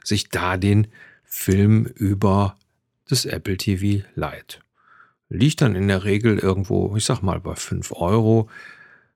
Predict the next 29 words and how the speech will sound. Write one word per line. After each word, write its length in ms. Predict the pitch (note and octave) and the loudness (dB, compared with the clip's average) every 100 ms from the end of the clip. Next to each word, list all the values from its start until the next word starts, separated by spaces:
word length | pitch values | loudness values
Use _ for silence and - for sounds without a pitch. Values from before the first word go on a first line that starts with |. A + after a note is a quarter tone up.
| _ - - - - | _ -18 -16 -14 -6
wo 80 | G2 | 0
man 180 | G#2 | 0
so 140 | G2 G2+ | 2 0
sagt, 360 | G2+ G#2 - | 0 -2 -2
„Ja, 180 | A2 G2+ | 0 0
für 160 | F#2 F#2+ | -2 -2
fünf 280 | A#2 A2 - | 2 0 2
Euro 280 | G#2 A2+ | 0 2
krieg 240 | G#2+ - A2+ | 0 0 -2
ich 160 | A2 | -2
auch, 260 | - G#2+ G#2+ | 0 0 0
wenn 100 | G2 | -2
sie 100 | F#2+ | -4
preiswert 500 | - G2 G#2+ A#2 A2 | -2 -2 0 0 0
ist, 200 | G2+ - | -2 -4
die 140 | F#2+ | -6
D 140 | F2+ F#2+ | -4 -6
V 180 | - E2+ | -4 -6
D 160 | F2 | -4
nicht.“ 400 | F2 A#2 D#3 - - - - - _ _ _ - - | 0 2 0 -4 -18 -20 -20 -20 _ _ _ -14 -2
Und, 420 | G#2+ G#2+ G#2+ A2+ | 2 2 2 2
ähm, 340 | G#2 G#2 G2 - _ _ _ _ _ _ _ - | 4 4 2 -4 _ _ _ _ _ _ _ -4
ja, 360 | G#2 B2+ - _ _ _ _ _ _ _ _ - | -2 -2 -6 _ _ _ _ _ _ _ _ -10
und 120 | E2+ | -6
wenn 160 | G2+ G2 | -2 -2
der 120 | F#2+ | -2
Film 460 | - G2+ G2 F#2 - _ _ _ _ _ - | -2 -2 0 -4 -8 _ _ _ _ _ -2
gut 260 | A2+ A2 | -2 0
war, 320 | B2 A#2+ B2+ | 2 2 2